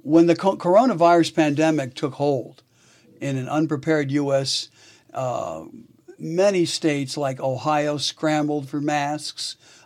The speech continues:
other protective gear. Suppliers were so limited in twenty twenty that the state bought millions of medical gowns from a marketing and printing company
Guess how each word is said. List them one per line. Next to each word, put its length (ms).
other 240
protective 560
gear. 400
Suppliers 640
were 140
so 240
limited 420
in 100
twenty 300
twenty 440
that 240
the 200
state 580
bought 400
millions 1120
of 180
medical 400
gowns 520
from 180
a 60
marketing 600
and 220
printing 540
company 520